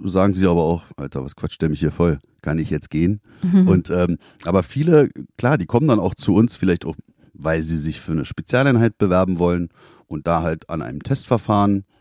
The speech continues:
Speaker 1: teilnehmen müssen. Und ja, die anderen kommen einfach nur, äh, weil sie einfach sich unsicher fühlen und dann, wenn sie halt dann immer wieder zum Schießen kommen,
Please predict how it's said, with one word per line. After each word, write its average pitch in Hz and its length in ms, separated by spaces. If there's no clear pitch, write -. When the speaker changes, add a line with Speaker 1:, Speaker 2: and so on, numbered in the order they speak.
Speaker 1:
teilnehmen 95 420
müssen. 92 360
Und 87 440
ja, 113 240
die 110 120
anderen 98 260
kommen 123 220
einfach 117 320
nur, 101 800
äh, - 40
weil 92 120
sie 95 140
einfach 98 260
sich 101 200
unsicher 110 460
fühlen 135 400
und 110 220
dann, 107 220
wenn 127 280
sie 131 80
halt 120 180
dann 120 100
immer 123 200
wieder 117 140
zum 113 160
Schießen 185 340
kommen, 151 280